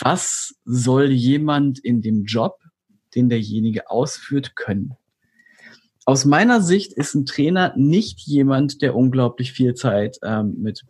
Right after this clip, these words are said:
Büchern verbringt, sondern Trainer sind siebzig bis achtzig Prozent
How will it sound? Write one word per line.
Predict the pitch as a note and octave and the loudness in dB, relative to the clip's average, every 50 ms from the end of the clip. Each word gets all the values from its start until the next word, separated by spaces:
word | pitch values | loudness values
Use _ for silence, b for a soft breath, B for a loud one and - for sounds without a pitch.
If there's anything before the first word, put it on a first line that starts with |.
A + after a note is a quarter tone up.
| _ | _
Büchern | - B2+ A#2+ - A#2+ G#2 G2+ | 0 0 0 0 -2 -6 -4
verbringt, | - A#2 B2 B2 A#2 B2+ E3 G3+ G#3 G3+ G3 | -4 -4 -2 0 2 2 4 4 2 2 0
sondern | - - A2+ A2 G#2+ B2 | -2 -2 0 0 0 -2
Trainer | - - B2+ C3 D3+ E3+ D#3+ D3+ C3+ | -2 -2 -2 0 2 2 2 2 2
sind | B2+ C3 C#3 D3 C#3+ C#3 B B B B B B B B B B B B _ _ | 2 2 2 2 0 -2 B B B B B B B B B B B B _ _
siebzig | - - G2+ - - G2+ - - A#2+ B2 D3 D#3+ - - D3+ C#3+ | -12 -10 -8 -8 -8 -10 -8 -6 -2 0 0 0 0 -4 -8 -6
bis | - - A2+ | -4 -2 0
achtzig | A#2 C3 C3 - C#3+ C3+ C3 | 0 0 0 -2 -6 -8 -6
Prozent | - - B2+ - - B2+ B2 B2 A#2+ B2 - | -4 -6 -4 -2 0 2 2 2 0 -2 -4